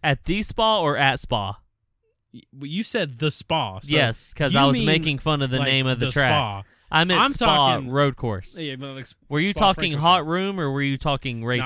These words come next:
Speaker 2: I think we need to get Kevin Harvick, Kyle Busch,
Speaker 1: <laughs>
Speaker 2: and Kyle Larson inside the sauna together and just put a microphone in there and see what goes on. Dude, I, I'm sure they would talk so much garbage about nascar, like, higher-ups, that it would be a scandalous event.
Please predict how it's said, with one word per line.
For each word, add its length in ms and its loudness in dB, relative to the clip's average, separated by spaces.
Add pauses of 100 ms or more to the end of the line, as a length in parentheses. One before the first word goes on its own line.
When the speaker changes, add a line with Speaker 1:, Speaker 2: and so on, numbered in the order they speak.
Speaker 2:
I 40 -2
think 280 -4
we 120 -6
need 160 -6
to 100 -8
get 240 -8
Kevin 280 -6
Harvick, 400 -8 (100)
Kyle 320 -2
Busch, 420 -6 (180)
Speaker 1:
<laughs> 80 -10 (120)
Speaker 2:
and 80 -4
Kyle 320 2
Larson 380 -2
inside 260 -4
the 80 -12
sauna 380 -6
together 420 -8
and 160 -16
just 160 -16
put 120 -10
a 40 -12
microphone 440 -8
in 80 -8
there 120 -10
and 100 -12
see 220 -10
what 180 -14
goes 180 -16
on. 280 -20 (1600)
Dude, 340 -12
I, 240 -8
I'm 100 -8
sure 300 -2
they 240 0
would 180 -4
talk 280 -6
so 200 -2
much 240 -4
garbage 440 -6
about 240 -6
nascar, 560 -6
like, 260 -10 (160)
higher-ups, 640 -8 (360)
that 140 -4
it 140 -6
would 100 -8
be 300 -2
a 100 -10
scandalous 640 -6
event. 240 -20